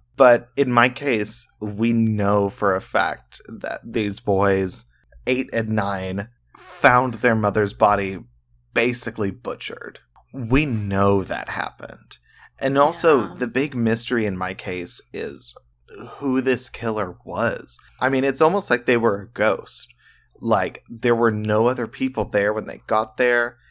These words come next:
Speaker 1: The boys not only never saw anyone enter the women's restroom other than their mom or leave the restroom, they never heard their mom's screams, never heard
Speaker 2: Oh.
Speaker 1: her getting attacked.
Speaker 2: That's true.
Speaker 1: That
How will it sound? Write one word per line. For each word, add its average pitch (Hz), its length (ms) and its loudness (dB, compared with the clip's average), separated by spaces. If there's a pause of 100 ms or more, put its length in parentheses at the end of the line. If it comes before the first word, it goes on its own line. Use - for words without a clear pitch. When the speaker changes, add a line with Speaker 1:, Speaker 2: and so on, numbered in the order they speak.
(200)
Speaker 1:
The 107 140 -4
boys 107 640 -2 (160)
not 123 280 2
only 147 260 0
never 104 320 0
saw 101 320 0
anyone 98 520 -6 (100)
enter 113 380 0 (440)
the 107 180 0
women's 104 360 -4
restroom 95 420 -6
other 95 140 -6
than - 100 -12
their 92 100 -6
mom 90 400 -8
or 95 160 -6
leave 107 380 -8
the 104 100 -6
restroom, 95 520 -4 (440)
they 117 200 2
never 110 560 2 (300)
heard 107 380 0
their 92 160 -6
mom's 85 360 -10
screams, 107 1000 -8
never 98 320 -4
heard 92 260 -4
Speaker 2:
Oh. 196 480 0 (180)
Speaker 1:
her - 200 -4
getting 95 440 -6
attacked. 101 640 -6
Speaker 2:
That's 302 300 0
true. 202 840 -2 (760)
Speaker 1:
That 135 420 6